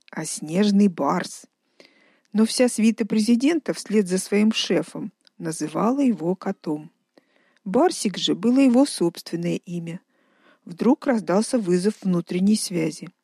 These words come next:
«Господин президент, разрешите войти с докладом? Дело срочное». «А, это вы, Сергей Валентинович? Да, пожалуйста, входите». «Барсик,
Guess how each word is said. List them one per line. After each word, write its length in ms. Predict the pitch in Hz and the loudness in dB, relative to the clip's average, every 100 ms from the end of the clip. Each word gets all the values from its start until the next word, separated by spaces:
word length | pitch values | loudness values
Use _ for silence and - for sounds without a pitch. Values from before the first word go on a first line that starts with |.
| _ _ _ _ _ _ _ | _ _ _ _ _ _ _
«Господин 600 | - 220 - 285 294 277 | -2 -2 0 -2 4 4
президент, 680 | - 196 196 180 165 156 - _ | 4 0 -2 -2 -2 -4 -10 _
разрешите 640 | - 185 196 220 - 359 226 | -6 -2 0 2 4 4 4
войти 320 | 190 190 202 | 2 2 -2
с 40 | |
докладом? 600 | 175 196 - 190 165 156 | -2 -2 0 -2 -2 -6
Дело 320 | 160 180 247 269 | -2 2 2 2
срочное». 720 | - 185 175 - 170 170 180 _ _ _ _ _ _ _ _ _ _ _ - | 0 0 -2 -4 -6 -6 -8 _ _ _ _ _ _ _ _ _ _ _ -4
«А, 360 | 214 233 180 160 | 2 4 4 2
это 280 | 202 - | 0 0
вы, 300 | 233 285 339 - - | 2 4 4 2 -12
Сергей 400 | - 196 190 196 | -4 0 2 2
Валентинович? 720 | 180 190 190 180 160 160 - _ - | 4 0 0 -4 -4 -8 -12 _ -2
Да, 260 | 269 226 | 2 2
пожалуйста, 540 | 175 240 294 220 - 175 | 2 2 4 2 0 -6
входите». 560 | - 254 247 185 160 - _ _ _ _ _ | 0 2 2 -2 -8 -14 _ _ _ _ _
«Барсик, 640 | 147 147 233 - 185 190 | -6 0 0 0 -4 -4